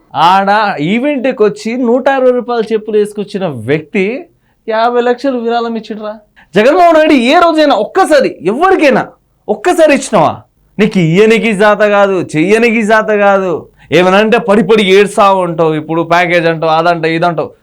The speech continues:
కష్టపడ్డాడు రాయన. కళ్యాణ్ గారు డిప్యూటీ సీఎం అయ్యాక డెబ్బై కోట్లు అప్పు అయ్యిండ్రా. ఎవరైనా అధికారం వచ్చాక పైసలు దాచిపెట్టుకుంటారు, లేకుంటే సంపాదించుకుంటారు. ఏనేంట్రా ఇంత మంచోడు ఉన్నాడు, పైసలు మొత్తం ఆగం చేసుకుంటున్నా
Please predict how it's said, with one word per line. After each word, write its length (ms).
కష్టపడ్డాడు 560
రాయన. 640
కళ్యాణ్ 300
గారు 160
డిప్యూటీ 400
సీఎం 260
అయ్యాక 380
డెబ్బై 380
కోట్లు 580
అప్పు 280
అయ్యిండ్రా. 680
ఎవరైనా 480
అధికారం 580
వచ్చాక 400
పైసలు 520
దాచిపెట్టుకుంటారు, 800
లేకుంటే 480
సంపాదించుకుంటారు. 840
ఏనేంట్రా 460
ఇంత 220
మంచోడు 440
ఉన్నాడు, 460
పైసలు 260
మొత్తం 240
ఆగం 300
చేసుకుంటున్నా 600